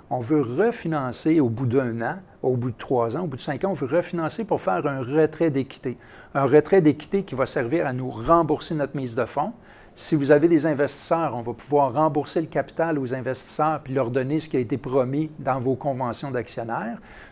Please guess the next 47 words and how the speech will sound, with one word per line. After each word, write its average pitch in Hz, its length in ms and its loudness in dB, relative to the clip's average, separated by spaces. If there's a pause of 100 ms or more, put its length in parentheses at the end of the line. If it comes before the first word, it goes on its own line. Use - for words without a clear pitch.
Si - 180 -2
vous 156 140 6
avez 160 120 8
une 170 60 2
balance 170 320 6
de 160 60 6
prix 147 200 0
de 120 60 -2
vente, 185 220 2
vous 110 100 -2
voulez 127 200 2
vous 143 160 2
assurer 170 580 6 (320)
que - 80 2
vous 131 160 2
avez 131 180 4
un 147 140 0
plan 156 280 -2
de 147 60 -6
sortie - 480 -2
pour 127 160 -8
pouvoir 113 400 0
rembourser 170 680 0 (300)
la 127 120 0
balance 127 320 -4
de 123 80 0
prix 120 200 0
de 104 80 -6
vente 131 300 -2
avec 131 280 -6
le 135 80 -4
client. 147 440 -4
Ça - 160 -8
va 113 80 -4
être 120 80 -6
important 139 500 -2
parce - 180 0
que, 135 220 0 (360)
euh, 127 320 -2
l'échéance 147 600 2
va 139 140 4
arriver, 135 580 0
puis 139 140 0
il 123 60 0
faut 139 180 -2
s'assurer 143 640 0
que 185 360 2